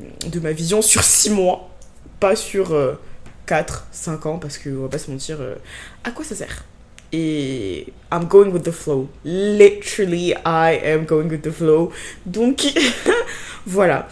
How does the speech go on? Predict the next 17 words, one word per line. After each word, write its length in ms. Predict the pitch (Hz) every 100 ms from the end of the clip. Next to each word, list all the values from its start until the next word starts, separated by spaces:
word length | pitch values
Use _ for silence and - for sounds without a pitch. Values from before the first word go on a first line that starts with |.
| - -
Alors, 160 | 180
j'ai 100 | 208
pas 100 | 214
précisé, 800 | - 220 190 - - 180 175 214
mais 160 | 220 175
il 60 | 156
y 40 |
a 80 | 160
beaucoup 220 | 180 277
de 60 | -
choses 320 | - 214 170
liées 120 | 175
au 120 | 160
temps 260 | 165 180 180
dans 100 | 156
cet 140 | 160
épisode. 400 | 165 165 139 160